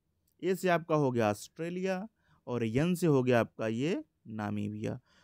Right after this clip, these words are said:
तो इतने देश हैं टोटल जो अवस्थित हैं। बाकी इधर तो टोंगा वगैरह हैं, लेकिन जो पूछा जाता है इन महाद्वीपों में से यही पूछा जाता है। तो कोड आपका हो गया ये, एमबीबीएस प्ले पैकमैन। या फिर अगर आप याद करना चाहें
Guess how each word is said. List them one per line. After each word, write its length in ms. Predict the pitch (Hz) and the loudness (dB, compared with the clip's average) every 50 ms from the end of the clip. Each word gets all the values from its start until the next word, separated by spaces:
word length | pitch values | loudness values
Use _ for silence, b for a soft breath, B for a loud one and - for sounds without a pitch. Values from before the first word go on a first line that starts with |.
| b _ | b _
तो 100 | - 151 | -6 -2
इतने 380 | - - 147 135 147 151 170 175 | -2 0 0 0 0 0 0 0
देश 340 | 143 120 117 117 117 117 - | 2 4 4 4 4 2 0
हैं 140 | 143 156 160 | 0 -2 -2
टोटल 400 | 151 - 147 143 147 156 156 160 | -2 -4 -4 -2 -2 -2 0 0
जो 80 | 160 175 | 0 -2
अवस्थित 640 | - - 107 104 104 101 - - _ - 113 - | 0 0 0 2 0 -2 -4 -8 _ -16 -14 -10
हैं। 100 | 135 120 | -8 -2
बाकी 300 | 123 135 139 143 185 196 | 0 0 0 0 0 0
इधर 220 | 196 165 180 190 190 | 2 4 4 4 4
तो 320 | 190 - 208 208 202 b b b b b _ | 2 0 0 0 0 b b b b b _
टोंगा 260 | - 156 151 160 175 175 | -4 -2 0 2 2 2
वगैरह 280 | 175 175 170 170 170 | 4 4 4 4 4
हैं, 200 | 165 165 175 170 | 4 4 4 4
लेकिन 320 | 156 139 143 143 160 160 147 | 4 4 4 2 2 0 0
जो 80 | 151 | -2
पूछा 440 | 147 - - 127 117 120 - 185 175 | -2 -4 -6 -10 -8 -6 -4 -2 0
जाता 340 | 156 135 117 95 - 110 110 | 2 2 2 0 0 -2 -2
है 200 | 120 120 120 110 | 0 0 0 0
इन 100 | 123 120 | 0 0
महाद्वीपों 600 | 117 117 113 107 107 110 110 107 - - 120 117 | 0 0 0 0 0 -2 -4 -4 -6 -6 -6 -6
में 140 | 117 117 120 | -6 -6 -6
से 140 | 123 - | -6 -4
यही 220 | 160 143 117 117 123 | -4 -2 -2 -2 -4
पूछा 320 | - - - - - - | -4 -6 -8 -8 -8 -8
जाता 400 | 107 113 107 104 - - 117 120 | -6 -8 -8 -10 -12 -16 -16 -14
है। 80 | 120 - b b b b b _ _ | -14 -16 b b b b b _ _
तो 60 | - 120 | -14 -12
कोड 280 | - - 123 135 147 | -8 -6 -4 -2 -2
आपका 280 | 139 127 - _ - 139 | -2 -2 -4 _ -8 -8
हो 180 | 131 131 131 | -6 -6 -6
गया 220 | 131 139 147 156 147 | -4 -4 -2 0 0
ये, 360 | 123 104 104 107 107 107 113 b b b b b b - | 0 -2 -2 -2 -4 -4 -6 b b b b b b -10
एमबीबीएस 560 | 117 120 117 117 120 117 113 120 135 139 139 | -6 -4 -2 0 0 0 2 0 0 0 -2
प्ले 240 | - - 143 160 165 | -4 -8 -8 -8 -8
पैकमैन। 580 | 156 - 107 101 - - 107 107 107 104 110 B B B B 170 B - | -6 -8 -8 -8 -10 -10 -10 -10 -10 -10 -12 B B B B -18 B -4
या 180 | 127 160 170 180 | 0 0 0 0
फिर 240 | 170 - 214 196 143 | 2 4 4 4 4
अगर 280 | - 117 123 139 139 | 2 2 4 4 4
आप 180 | 143 143 - - - | 4 4 2 -2 -2
याद 280 | 127 127 131 139 151 | 0 0 0 0 2
करना 300 | 147 151 147 143 151 147 | 2 2 2 2 0 -2
चाहें 460 | 147 - 160 147 147 156 151 135 113 | -2 -2 -2 0 0 0 0 -2 -2